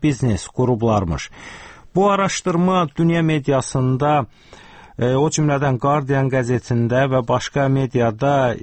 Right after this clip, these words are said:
yer alıb. E, Grit-, Britaniyanın Guardian qəzeti məsələn yazır ki, İlham Əliyevin və onun ailəsinin Arbor Investments, La Belleza Holdings, Harvard Management,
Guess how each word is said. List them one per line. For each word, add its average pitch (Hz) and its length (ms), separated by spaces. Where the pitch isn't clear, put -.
yer 127 360
alıb. 127 400
E, 123 200
Grit-, - 360
Britaniyanın 139 640
Guardian 123 440
qəzeti 117 340
məsələn 120 480
yazır 117 240
ki, 156 300
İlham 156 380
Əliyevin 143 640
və 135 140
onun 131 340
ailəsinin 123 840
Arbor 143 640
Investments, 135 1080
La 147 380
Belleza 135 680
Holdings, 131 720
Harvard 143 640
Management, 139 880